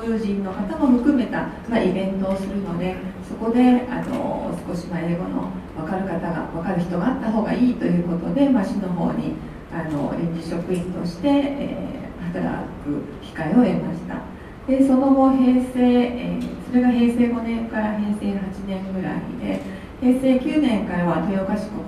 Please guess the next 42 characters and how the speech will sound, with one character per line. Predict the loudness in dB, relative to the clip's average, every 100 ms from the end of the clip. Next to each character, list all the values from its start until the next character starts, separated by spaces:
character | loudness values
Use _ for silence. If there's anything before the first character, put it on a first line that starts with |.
| -6
際 | -4 -2 -4
交 | -4
流 | -2 -2
協 | -2
会 | -2
の | -4
事 | -2
務 | -4 -4
局 | -4 -2
員 | -2 -4
が | -4
い | -4 -4
な | -4
い |
か | -4 -6
と | -4
い | -4
う |
こ | -4 -6 -4
と | 0
で、 | 2 2 -2 -10 -10
え | -4 0 0 0 -2
ー、 | -2
そ |
の | -2 -2
時、 | -2
ま | -2 -2
あ、 |
す | -2
で | -4
に | -4
市 | -4
に | -4
お | -2
り | -2
ま | -2
し | -4
た | -6
の | -6 -2
で、 | 0 -2 -4 -12 -8
異 |
動 | -2 0 0 -2